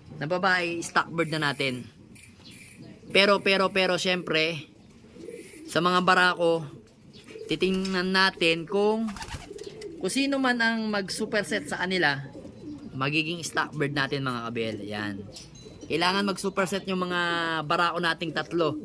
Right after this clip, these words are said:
para maging stock natin. Kasi, hen lang yung i-stock natin sa mga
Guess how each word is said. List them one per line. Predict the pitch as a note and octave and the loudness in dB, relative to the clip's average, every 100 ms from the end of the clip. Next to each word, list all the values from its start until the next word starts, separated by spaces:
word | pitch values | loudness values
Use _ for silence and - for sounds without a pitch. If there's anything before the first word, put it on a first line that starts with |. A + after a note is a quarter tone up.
| - - - - | -12 -16 -16 -4
para | C#3+ F3 | 2 4
maging | F#3 F3+ F#3 - | 4 0 -2 -4
stock | - - F3+ | -4 -4 0
natin. | E3 D3+ D#3+ D3 | 0 2 0 0
Kasi, | D#3 F3 F#3 E3+ D#3+ E4 - - F4+ C4 - - - - - - | -2 0 2 2 -2 -10 -12 -8 -6 -6 -12 -16 -18 -20 -20 -8
hen | - G3 G#3 | 2 4 4
lang | G3+ | 4
yung | G3 | 2
i-stock | G3 F#3+ - E3 | 0 -2 -2 -2
natin | F#3+ E3+ E3+ | 0 2 0
sa | F3+ | 0
mga | E3+ E3+ F3 F3 | -2 0 0 0